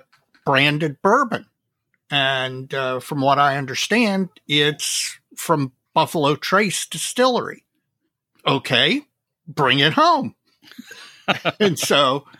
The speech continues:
um, I get seven hundred fifty milliliters of Buffalo Trace bourbon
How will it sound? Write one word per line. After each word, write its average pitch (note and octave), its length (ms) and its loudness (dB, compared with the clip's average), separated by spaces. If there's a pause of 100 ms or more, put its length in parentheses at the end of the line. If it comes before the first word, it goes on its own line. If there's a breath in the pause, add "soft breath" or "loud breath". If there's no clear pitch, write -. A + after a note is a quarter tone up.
(320 loud breath)
um, C3+ 520 -2 (480)
I C#3 120 -2
get D#3 240 0 (160)
seven G3+ 340 0
hundred G#3 380 0
fifty A3+ 280 0
milliliters G#3 920 0 (120)
of C#3+ 680 -2 (1000)
Buffalo F#3+ 440 2
Trace - 640 -2 (400)
bourbon F#3+ 560 0